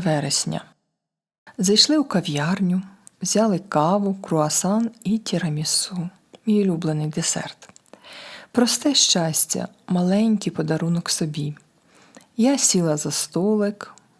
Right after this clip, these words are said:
чоловік дістав телефон, щоб зробити фото. І саме тоді один горобець,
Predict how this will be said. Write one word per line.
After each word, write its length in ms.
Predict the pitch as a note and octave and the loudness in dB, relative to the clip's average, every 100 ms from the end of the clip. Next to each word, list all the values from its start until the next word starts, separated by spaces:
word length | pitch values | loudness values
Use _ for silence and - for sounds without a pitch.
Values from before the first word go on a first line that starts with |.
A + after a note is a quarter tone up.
| - | -8
чоловік 440 | - E3 F3 A3+ | -4 -2 0 0
дістав 500 | E3 E3 - D#3+ - | 0 0 0 0 -2
телефон, 560 | - D3+ D3 - G3 G3+ | -2 -2 -2 -2 0 2
щоб 340 | - E3+ D#3 | 0 -2 -4
зробити 480 | - D3+ D3+ E3+ F#3 | -4 -4 -2 -2 -4
фото. 540 | - E3 C#3+ C#3+ D#3 - _ - - _ - - - - - - - | -4 -4 -6 -6 -8 -10 _ -20 -20 _ -20 -20 -20 -20 -20 -20 -4
І 80 | - | 0
саме 320 | - E4 D#4 | 2 2 2
тоді 400 | C#4+ A3+ F3+ F#3 | 2 2 2 2
один 380 | F#3 E3 G3 B3 | 2 2 2 2
горобець, 760 | A#3+ A#3 F#3+ D#3 F3 - - | 0 0 2 0 0 -4 -8